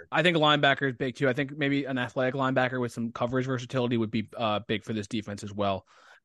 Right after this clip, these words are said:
And then also, you mentioned wide receiver help. They could, can't be afraid to go get another skill position and then some running backs too.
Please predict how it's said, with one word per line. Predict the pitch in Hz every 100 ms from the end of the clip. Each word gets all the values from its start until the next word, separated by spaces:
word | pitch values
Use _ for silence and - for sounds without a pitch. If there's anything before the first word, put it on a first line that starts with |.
| -
And | 135
then | 139 135 131 - -
also, | 143 135 143 131 131
you | 147 139
mentioned | 135 123 131
wide | 127
receiver | 120 - 127 120
help. | 123 120 - -
They | 120
could, | 139 123 147 - _
can't | 180 165 135
be |
afraid | 127 135 127
to |
go | 123 120
get | 117 117
another | 117 117
skill | 107 117 110
position | 113 107 117 113
and | 98 110 107
then | 113 107
some | - 107
running | 104 120
backs | 120 117
too. | - 135 190